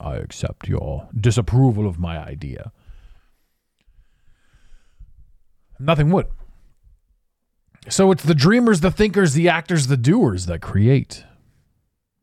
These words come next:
the world that we live in? Or is it that we're observing them create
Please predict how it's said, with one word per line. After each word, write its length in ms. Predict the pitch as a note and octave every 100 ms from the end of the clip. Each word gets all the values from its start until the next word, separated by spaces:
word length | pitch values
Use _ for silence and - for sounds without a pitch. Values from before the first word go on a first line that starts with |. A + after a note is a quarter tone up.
| _ G#2
the 160 | G2
world 420 | F#2 F#2 G#2 A2+
that 180 | A2 G#2
we 140 | G#2 G2
live 240 | F#2+ G2
in? 160 | C#3+ D#3+ _ _ _ _ _ _ _ _ _ _ _ _ _ _ _ _ _ _
Or 220 | D#3+ F#3+
is 120 | A#3+
it 120 | C#4 -
that 180 | G3+
we're 220 | G3+ G#3 F3+
observing 720 | D3+ C3 D#3+ C#3+ C#3 B2 F#2+
them 480 | G#2 F2 C2 - - - _ _
create 640 | - A2 F#2+ D2+ - -